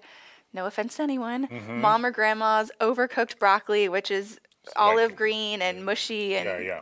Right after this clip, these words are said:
Speaker 1: and bitter, and it doesn't
Speaker 2: <clears throat>
Speaker 1: have much flavor, you're not gonna think that you like broccoli.
Speaker 2: Right.
Speaker 1: But it's a little bit different if you steam it or if you roast it with some olive oil, salt and pepper, and rosemary. It tastes
Speaker 2: Mm-hmm.
Speaker 1: completely different.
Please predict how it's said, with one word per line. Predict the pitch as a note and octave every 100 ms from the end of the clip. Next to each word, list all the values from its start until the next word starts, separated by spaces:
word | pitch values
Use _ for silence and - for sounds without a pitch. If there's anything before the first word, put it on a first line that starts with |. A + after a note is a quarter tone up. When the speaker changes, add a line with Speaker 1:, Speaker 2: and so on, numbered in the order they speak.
| -
Speaker 1:
and | G#3+ A3
bitter, | - C4 C#4 C4+ C4
and | B3+
it | A#3
doesn't | A3+ A#3
Speaker 2:
<clears throat> | A#3
Speaker 1:
have |
much | A#3 F#3+
flavor, | - A3 B3
you're | G#3+ B3+
not | F4+ F#4
gonna | F#4+ F4+ -
think | D4 D#4+
that | C4
you | C4
like | B3+ B3
broccoli. | A#3+ B3 - - - - -
Speaker 2:
Right. | A2 F#2 - _
Speaker 1:
But | B3+
it's | B3+ B3+
a |
little | C#4+ C#4+
bit | C4
different | A#3+ C#4 C4 G3+
if | G#3+ G#3+
you | G#3 G#3+ G#3+
steam | - - A#3 A3+
it | G3+ -
or | G3
if | G3+ G#3
you | G#3+
roast | G3+ G3+ G#3+ -
it | G3 F#3 G#3+
with | F#3+ -
some | - G3
olive | - F#3+ G3
oil, | F#3+ F3+ F#3
salt | F#3+ F#3
and | G3
pepper, | G3 G3 F#3
and | F#3+ F#3+
rosemary. | F#3+ G3 F#3 F3 G2+
It | G#2
tastes | - G#3 -
Speaker 2:
Mm-hmm. | G#3
Speaker 1:
completely | - A#3 A3+ A3
different. | G3 F#3 - - -